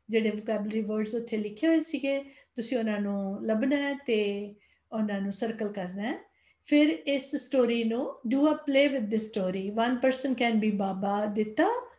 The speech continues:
one person can be ਬੰਤਾ and one person is narrator, ਹੈ ਨਾ। So ਤੁਸੀਂ ਇਹ ਕਹਾਣੀ ਜਿਹੜੀ ਹੈ ਇਹਨੂੰ ਤੁਸੀਂ ਐਕਟ ਕਰਨਾ ਹੈ ਇਸ ਕਹਾਣੀ ਤੇ। ਸੋਮਵਾਰ ਘਰ ਦਾ ਕੰਮ, record, record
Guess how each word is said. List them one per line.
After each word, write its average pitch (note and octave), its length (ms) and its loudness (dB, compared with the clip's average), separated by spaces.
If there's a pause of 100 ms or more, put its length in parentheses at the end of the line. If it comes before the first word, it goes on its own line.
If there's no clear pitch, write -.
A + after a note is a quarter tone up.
(140)
one A3 160 4
person G#3+ 400 -2
can F#3+ 360 -2
be F#3+ 420 -4 (100)
ਬੰਤਾ C#4+ 640 2 (460)
and G#3+ 100 2
one G#3 200 2
person G#3 540 -2 (360)
is G#3+ 260 -2
narrator, G3 520 -2 (120)
ਹੈ A3+ 100 -2
ਨਾ। G#4+ 80 -4 (400)
So A#3 220 2
ਤੁਸੀਂ - 260 -4
ਇਹ A3+ 160 2
ਕਹਾਣੀ A3 680 -2 (300)
ਜਿਹੜੀ G#3+ 340 2
ਹੈ A3+ 220 2
ਇਹਨੂੰ A#3 420 0
ਤੁਸੀਂ - 360 -6
ਐਕਟ - 260 0
ਕਰਨਾ F3 340 -2
ਹੈ F#3+ 240 -6 (160)
ਇਸ - 160 -4
ਕਹਾਣੀ F#3 380 -6
ਤੇ। F3+ 240 -10 (400)
ਸੋਮਵਾਰ D#4 580 6
ਘਰ C4 200 4
ਦਾ G3 180 0
ਕੰਮ, G3 300 -2
record, B3+ 640 0
record B3+ 320 4